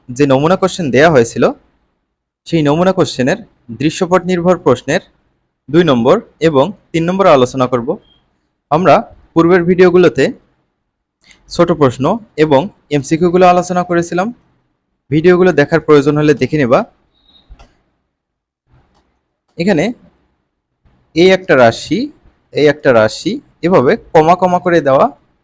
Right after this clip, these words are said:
চারটি রাশি দেখতে পাচ্ছি। ক নম্বর বলছে,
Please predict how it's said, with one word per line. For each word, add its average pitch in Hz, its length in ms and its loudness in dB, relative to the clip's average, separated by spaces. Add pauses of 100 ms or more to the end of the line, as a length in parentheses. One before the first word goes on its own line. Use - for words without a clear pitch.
(380)
চারটি 160 280 -4
রাশি 139 260 0
দেখতে 127 220 -4
পাচ্ছি। 110 340 -2 (1200)
ক 151 40 2
নম্বর 185 280 0
বলছে, 113 320 0